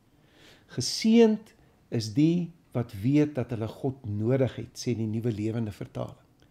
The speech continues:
"Geseënd is die armes van gees, die mense wat weet, ek kan nie alleen nie.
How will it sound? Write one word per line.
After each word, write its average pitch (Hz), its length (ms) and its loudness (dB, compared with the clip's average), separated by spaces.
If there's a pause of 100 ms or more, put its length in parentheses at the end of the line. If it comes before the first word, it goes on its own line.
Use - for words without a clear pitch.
(520)
"Geseënd 170 380 -2
is 151 100 -8
die 151 160 -2
armes 139 400 -6
van 131 160 -6
gees, - 500 -8 (420)
die 156 140 2
mense 175 380 6
wat 147 220 0
weet, 131 340 4 (300)
ek 123 160 -8 (120)
kan 190 240 -2
nie 123 340 2
alleen 117 520 0
nie. 123 160 -14